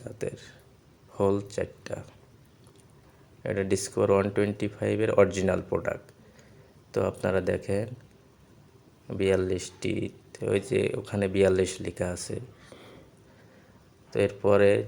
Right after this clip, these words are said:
চেনের লিঙ্ক আছে একশো বিশ লিঙ্ক, আর ইঞ্জিন যেটা স্প্রকেট আছে ছোট, এটা হচ্ছে চোদ্দ দাঁতের। চারিপাশে যে দাঁতগুলো দেখা যায়, এটা হচ্ছে দাঁত চোদ্দ দাঁতের।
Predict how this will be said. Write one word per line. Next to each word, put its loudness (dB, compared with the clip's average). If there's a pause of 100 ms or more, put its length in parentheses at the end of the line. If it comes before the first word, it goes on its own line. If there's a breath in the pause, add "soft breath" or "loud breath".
(120)
চেনের 4
লিঙ্ক 0
আছে 2
একশো -2
বিশ -2
লিঙ্ক, -8 (1200)
আর -6
ইঞ্জিন -2
যেটা 4
স্প্রকেট -4
আছে -10
ছোট, -4 (880 loud breath)
এটা 0
হচ্ছে -4
চোদ্দ 0
দাঁতের। -4 (2250)
চারিপাশে 0
যে 4
দাঁতগুলো 2
দেখা 4
যায়, 4
এটা 0
হচ্ছে -4
দাঁত -2 (120)
চোদ্দ 0
দাঁতের। -6